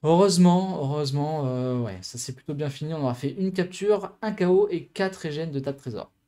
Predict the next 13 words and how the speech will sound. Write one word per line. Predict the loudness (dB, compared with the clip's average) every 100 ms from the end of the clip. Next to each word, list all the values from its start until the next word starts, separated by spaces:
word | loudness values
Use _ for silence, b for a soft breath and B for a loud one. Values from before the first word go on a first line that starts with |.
| _ _ -8
Allez, | -4 -4
c'est | -4 -6
parti | -6 -8 -8 -12 -12
pour | -10 -6 -6 -6
une | -10 -8 -6
dernière | 0 4 4 2 -2 -2
petite | -4 -4 -14 -2
game | 2 2
sur | 0 -2 0
l'Octone, | 0 -2 -2 -2
encore | -2 -4 -6
une | -6
fois. | -2 0 2 0 -6